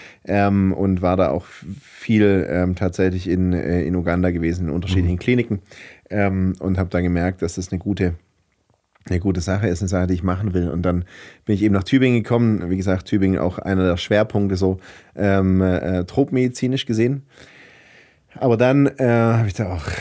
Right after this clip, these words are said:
Speaker 1: dann meinen letzten, also es alles, alle Praktika und alles da wirklich gemacht gehabt. Und dann hat mir damals dort, ähm, ein, ähm, ein, einer, einer der, der, der Oberärzte damals gesagt, "Naja, aber, äh, wunderlich, ähm, wissen Sie, es ist halt auch so,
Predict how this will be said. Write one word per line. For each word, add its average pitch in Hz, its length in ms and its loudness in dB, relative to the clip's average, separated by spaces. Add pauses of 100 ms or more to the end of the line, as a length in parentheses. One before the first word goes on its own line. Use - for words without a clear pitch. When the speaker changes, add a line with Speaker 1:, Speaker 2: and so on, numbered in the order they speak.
(260)
Speaker 1:
dann 90 160 -2
meinen 92 140 0
letzten, 110 480 2
also 90 200 2
es 82 180 -6 (200)
alles, 104 420 0
alle 90 220 -2
Praktika 123 480 -2
und 98 80 0
alles 117 240 0
da 110 100 2
wirklich 107 240 -4
gemacht 131 300 0
gehabt. 156 180 0
Und 123 100 2
dann 123 200 4 (320)
hat 110 100 -4
mir 117 80 2
damals 113 380 2
dort, 113 360 0
ähm, 107 560 2
ein, 101 560 2
ähm, 95 480 0
ein, 82 240 -4
einer, 85 360 -2
einer 90 160 -2
der, 87 400 0
der, 87 400 -4
der 87 200 -4
Oberärzte 95 400 0
damals 92 200 -2
gesagt, 90 260 -4
"Naja, 98 240 0 (480)
aber, 101 480 0
äh, 98 320 0
wunderlich, 104 500 0
ähm, 98 300 0
wissen 107 220 0
Sie, 107 340 2
es 98 180 -2
ist 101 40 -4
halt 104 160 2
auch 98 140 0
so, 110 360 2